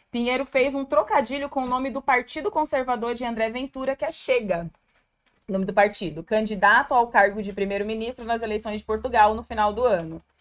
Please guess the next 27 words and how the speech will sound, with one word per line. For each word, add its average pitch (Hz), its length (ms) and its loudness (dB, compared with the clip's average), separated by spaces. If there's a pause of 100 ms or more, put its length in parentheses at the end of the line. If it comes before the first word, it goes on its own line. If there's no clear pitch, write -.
(200)
A 202 120 6
reação 254 440 4
da 277 100 4
maioria 254 320 2
dos 277 160 -6
internautas 226 680 -2
foi 220 180 -2
de 214 140 -8
críticas 294 760 -6 (280)
a 233 140 4
um 254 140 -2
jornalista 240 680 0
comemorando 226 600 -2
a 262 40 0
prisão 254 560 -4
e 262 80 -6
intimidação 262 880 -2
de 392 240 -14
jornalistas, 302 840 -2 (400)
conforme 226 400 2
escreveu 220 720 2
o 226 80 -4
maestro 220 760 2
e 240 80 -10
compositor 220 680 0
Tom 226 220 -2
Martins. - 580 -8